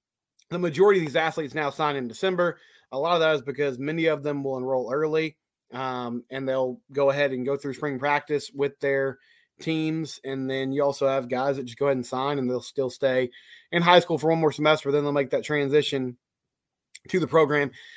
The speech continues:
during fall camp. The big surprise for T C U. Um, now, they have been really active in the transfer portal right before signing day in this first transfer window. There'll be another one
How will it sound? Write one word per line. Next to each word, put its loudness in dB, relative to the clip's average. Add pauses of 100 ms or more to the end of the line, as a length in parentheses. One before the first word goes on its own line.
(140)
during 8
fall 8
camp. 4
The 0
big 8
surprise 8
for 2
T -2
C -6 (120)
U. 0 (400)
Um, 0
now, 4
they 6
have 6
been 2
really 8
active 6
in 2
the 0
transfer 2
portal 2
right 4
before 0
signing 0
day 4
in 0
this -6
first -4
transfer -4
window. 2 (460)
There'll 0
be -2
another 2
one -2